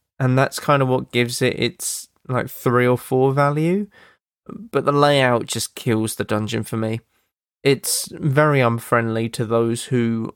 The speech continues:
want to experience a linear dungeon, but not a linear dungeon at the same time, if that makes sense. Like, they want to have some sort of exploration, but this is too much. And especially as one of the, like,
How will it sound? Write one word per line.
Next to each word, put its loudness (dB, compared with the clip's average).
want 0
to -4
experience 0
a 0
linear 4
dungeon, 0
but 2
not 0
a 0
linear 4
dungeon 0
at -4
the -6
same 0
time, 2
if -4
that 2
makes 0
sense. -4
Like, 2
they 4
want 2
to -2
have 0
some -2
sort -2
of -2
exploration, -2
but 2
this 2
is -2
too 0
much. -2
And 4
especially 2
as 0
one 2
of -4
the, 2
like, -2